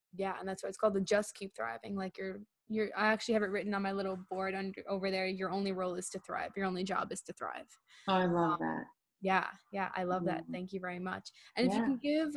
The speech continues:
Speaker 1: a recommendation around what it ha-, what helps you thrive in your business. Yes, being present
Speaker 2: Mm.
Speaker 1: and all of that stuff, but
Speaker 2: Mm.
Speaker 1: any anecdotes that you feel like come up for you right
Speaker 2: Mm-hmm.
Speaker 1: now, um, I think would be really helpful for my audience.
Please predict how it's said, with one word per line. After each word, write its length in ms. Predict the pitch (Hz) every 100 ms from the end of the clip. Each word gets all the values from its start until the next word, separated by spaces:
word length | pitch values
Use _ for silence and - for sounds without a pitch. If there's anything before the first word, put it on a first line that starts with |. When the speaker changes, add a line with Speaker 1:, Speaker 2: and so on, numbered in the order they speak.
| -
Speaker 1:
a 80 | 269
recommendation 880 | 269 254 254 247 214 208 - 214 214 -
around 440 | 202 196 196 196
what 420 | 208 196 214 214 -
it 160 | 220 220
ha-, 240 | - - -
what 320 | 220 247 - _ _ _ - - -
helps 300 | 269 269 -
you 100 | 277
thrive 420 | - 208 202 196
in 100 | 202
your 140 | 190
business. 500 | 175 - - 214 214 -
Yes, 220 | 233 233
being 240 | 262 247
present 420 | 233 202 202 185
Speaker 2:
Mm. 40 | 180
Speaker 1:
and 100 | 196
all 180 | 196 190
of 80 | 190
that 200 | 190 -
stuff, 420 | - 185 202 -
but 180 | 196 185 - _ -
Speaker 2:
Mm. 80 | 254
Speaker 1:
any 200 | 277 294
anecdotes 680 | 202 202 196 196 196 202 - 190
that 320 | 101 95 202
you 140 | 202
feel 240 | 202 196 190
like 180 | 190 190 -
come 280 | - 202 196
up 200 | 196 226 _ _ -
for 100 | -
you 200 | 208 196 190
right 180 | 139
Speaker 2:
Mm-hmm. 80 | 175 180
Speaker 1:
now, 240 | 170 220 208 _ _ _ _
um, 240 | 185 185 196
I 60 |
think 180 | 196 202
would 80 | 196
be 80 | 202
really 220 | 190 185
helpful 340 | 185 190 -
for 160 | 196 214
my 160 | 208 202
audience. 720 | 214 220 220 233 - -